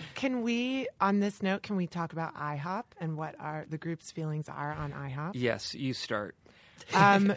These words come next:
Speaker 2: <laughs>
Speaker 1: feelings are pretty positive. And in, uh, in suburban Boston, where I grew up,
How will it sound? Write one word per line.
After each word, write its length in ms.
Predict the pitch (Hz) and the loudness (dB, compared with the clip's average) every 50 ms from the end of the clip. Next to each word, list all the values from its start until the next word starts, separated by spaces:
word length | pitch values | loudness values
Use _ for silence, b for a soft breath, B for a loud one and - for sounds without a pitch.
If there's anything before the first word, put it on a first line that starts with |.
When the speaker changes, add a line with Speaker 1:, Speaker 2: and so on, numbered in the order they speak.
| - - - | 0 -8 -16
Speaker 2:
<laughs> 160 | - - - | -16 -20 -16
Speaker 1:
feelings 460 | - - 214 214 220 226 233 220 - | -4 2 2 4 4 4 2 2 2
are 360 | 202 196 196 196 196 190 190 - - _ _ | 6 8 8 10 8 8 4 0 -8 _ _
pretty 220 | - 202 202 202 185 | -4 -2 -2 -2 -2
positive. 600 | - 175 180 170 170 151 160 156 - - 135 - _ - - | 0 2 2 2 2 0 -4 -8 -10 -12 -12 -14 _ -8 -4
And 420 | 170 170 165 165 165 165 165 - - b b b b b b _ - | -2 0 0 2 2 2 0 0 -4 b b b b b b _ -2
in, 440 | 180 180 175 175 175 175 175 170 - - | 0 2 2 4 4 2 2 0 -2 -2
uh, 460 | - 170 165 160 160 160 160 160 156 - - _ - - - - - | 0 0 2 2 2 0 -2 -2 -4 -6 -10 _ -18 -18 -16 -14 -8
in 340 | - 185 185 180 180 180 170 | -4 -2 0 2 2 0 0
suburban 440 | - - 175 196 208 214 214 220 202 | -4 -6 -4 -2 0 0 0 0 2
Boston, 400 | 190 185 185 196 - - 190 175 | 4 4 4 2 0 -2 -2 0
where 120 | 170 165 | 0 0
I 100 | 165 165 | 0 -2
grew 180 | 165 180 180 165 | -4 -4 -4 -2
up, 180 | 160 160 - | -2 -4 -6